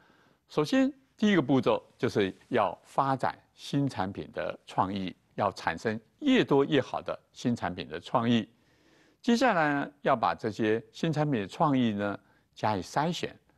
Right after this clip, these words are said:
挑出最有成功机会的这些新产品的创意。接下来呢，我们要把它发展成为产品的概念，啊，并且呢，要把这些产品的概念呢加以测试。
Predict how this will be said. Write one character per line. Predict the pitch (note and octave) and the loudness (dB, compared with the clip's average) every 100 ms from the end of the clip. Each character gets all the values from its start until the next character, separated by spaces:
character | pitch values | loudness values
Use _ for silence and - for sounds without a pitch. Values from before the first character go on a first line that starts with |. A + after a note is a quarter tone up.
| _ _ | _ _
挑 | - E3+ E3+ | 0 0 0
出 | E3 D3+ - _ _ | -4 -6 -8 _ _
最 | - C4 | 0 2
有 | C#3 E2 | 2 0
成 | - F#2 G2+ | -6 -6 -2
功 | A2 A2 A2+ | 0 0 -2
机 | - A2 | -2 -2
会 | A2 G#2+ | 0 0
的 | E2 D2+ - _ | -2 -6 -12 _
这 | G2 | -12
些 | F2+ F2 F2+ - - | -6 -6 -6 -12 -8
新 | A#2 | -6
产 | G#2 F#2+ | -4 -6
品 | G2 | -10
的 | - | -14
创 | - B2+ G#2+ | -4 -2 0
意。 | A2+ A2 - _ _ _ _ _ _ | 0 -2 -6 _ _ _ _ _ _
接 | C#3+ | 2
下 | D#3 C#3+ | 2 0
来 | G2+ | -2
呢， | G2 F#2+ - _ | -4 -10 -16 _
我 | G#2 | -6
们 | G#2 B2+ | 0 2
要 | A2+ | 0
把 | E2+ | -2
它 | F2 | -6
发 | - A2 | -2 -2
展 | G#2+ D#2+ D2 | -2 -6 -6
成 | - E2+ | -8 -6
为 | E2+ E2+ - _ _ | -6 -8 -12 _ _
产 | - A#2+ F#3+ | -10 -8 -8
品 | - E2+ | -12 -12
的 | E2+ - | -14 -6
概 | - F3 | -2 0
念， | A#2 A2+ E2 - _ _ _ | 0 -2 -4 -12 _ _ _
啊， | - - _ _ _ _ _ | -16 -16 _ _ _ _ _
并 | A3+ G#3 | 0 0
且 | - | 0
呢， | F2+ D#2+ - _ _ | -4 -6 -18 _ _
要 | C3 F#2+ | 0 0
把 | E2 - - - | -2 -4 -20 -4
这 | A#2+ | -2
些 | A2 | -2
产 | - - G3+ | -2 -2 -2
品 | A2+ | -4
的 | |
概 | - A2+ | -2 -4
念 | G#2+ F#2 | -2 -6
呢 | D#2 - _ | -10 -16 _
加 | A2 F#2+ | -6 -6
以 | E2 | -10
测 | - C3 | 0 0
试。 | G#2+ - F#2 | 0 -4 -10